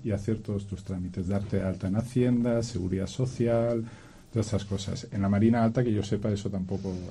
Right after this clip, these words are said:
existe, que si tienes que patearte todas las administraciones,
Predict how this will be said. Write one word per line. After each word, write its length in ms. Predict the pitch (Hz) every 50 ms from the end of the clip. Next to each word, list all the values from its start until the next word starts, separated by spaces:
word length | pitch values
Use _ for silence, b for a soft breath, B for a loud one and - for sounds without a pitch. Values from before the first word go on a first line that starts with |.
| - 107
existe, 460 | 95 - - - 113 110 - - 90
que 120 | 90 92
si 140 | 87 - 104
tienes 220 | - - 107 101 101
que 80 | - -
patearte 520 | - 104 98 98 104 104 101 101 - 98
todas 180 | - 104 98 98
las 180 | 98 98 - -
administraciones, 800 | 98 101 101 - - - 107 - 120 117 113 117 131 - -